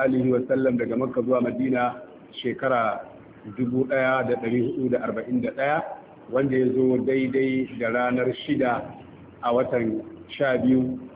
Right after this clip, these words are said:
shekara ta dubu biyu da sha tara. Allah subhanahu wa ta'ala cikin ikonsa da yardarsa ya kaddara haɗuwar fuskokinmu a wannan masallacin da yake Kofar Arewa a Gumel Local Government, Jigawa State a tarayyar Nigeria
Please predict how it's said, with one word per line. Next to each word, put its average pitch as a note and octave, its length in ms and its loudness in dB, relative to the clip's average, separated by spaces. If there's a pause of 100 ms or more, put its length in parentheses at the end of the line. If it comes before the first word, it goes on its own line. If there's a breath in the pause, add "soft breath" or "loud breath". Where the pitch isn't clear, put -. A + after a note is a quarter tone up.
(140)
shekara C3+ 440 0
ta C3 60 0
dubu B2 220 2
biyu C3 160 2
da B2+ 120 2
sha B2 280 0
tara. C#3 400 0 (240)
Allah D3+ 280 4
subhanahu C3+ 360 4
wa C3 160 6
ta'ala B2+ 480 2
cikin B2+ 240 0
ikonsa B2+ 560 0
da A2+ 40 0
yardarsa B2 520 0 (400)
ya C3+ 160 0
kaddara C3 480 0
haɗuwar B2+ 240 0
fuskokinmu C#3+ 720 2
a A#2 160 0
wannan B2+ 320 4
masallacin C3 580 2
da A#2+ 60 2
yake B2+ 320 0
Kofar B2+ 320 0
Arewa B2+ 640 0 (440)
a C3 160 2
Gumel C#3 300 6
Local C3 300 4
Government, C3+ 560 2 (200)
Jigawa B2+ 480 2
State B2+ 240 0
a A#2 60 -8
tarayyar B2+ 380 2
Nigeria B2+ 720 2